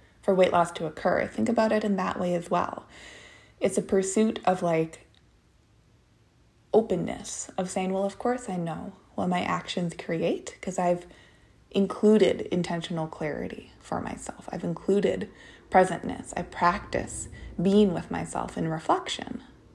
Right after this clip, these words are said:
Not studious reflection, just, like, literally, like, being with yourself. That is an, an action of reflection. And I really see it time and time again with clients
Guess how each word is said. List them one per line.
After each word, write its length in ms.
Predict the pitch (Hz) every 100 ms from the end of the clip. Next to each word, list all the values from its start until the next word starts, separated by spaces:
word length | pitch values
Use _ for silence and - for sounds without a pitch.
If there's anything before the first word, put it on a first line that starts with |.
| - - - - - - _ - - - - - - - - - - - - _ _ _ - _ _ - - -
Not 280 | 269 -
studious 480 | - 233 269 240 185
reflection, 540 | 180 - - - 190 180
just, 220 | 214 240
like, 180 | 247 190
literally, 460 | 202 240 185 -
like, 260 | - 190 175
being 260 | 208 233
with 160 | 185 -
yourself. 520 | - - - - -
That 220 | 180 190 214
is 280 | 202 202 -
an, 280 | 180 175 - -
an 120 | 175
action 540 | 165 160 - - 165
of 200 | 165 160
reflection. 680 | 170 - 175 - - - 208 - - - - - - - - - - - - - - - - - - - - - - - - - - - - - - - - - - - - - - - -
And 100 | 185
I 40 |
really 280 | 180 208 226
see 220 | 220 233
it 120 | 208 -
time 220 | 190 190
and 100 | 190
time 180 | 190 185
again 320 | 180 180 175
with 200 | 165 -
clients 760 | - 175 180 208 233 233 -